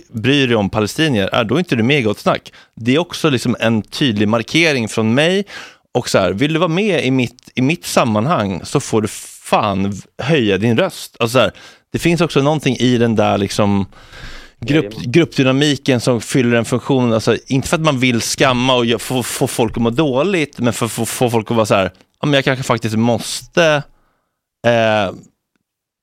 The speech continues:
Speaker 1: ta en ställning och, ehm, jag bildar mig en uppfattning för att så här, även, jag tycker så här, om, om, om någon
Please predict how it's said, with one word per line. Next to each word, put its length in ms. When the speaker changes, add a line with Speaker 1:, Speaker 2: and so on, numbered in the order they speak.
Speaker 1:
ta 260
en 80
ställning 720
och, 400
ehm, 540
jag 100
bildar 380
mig 100
en 60
uppfattning 800
för 140
att 60
så 100
här, 100
även, 460
jag 200
tycker 160
så 80
här, 160
om, 380
om, 240
om 220
någon 340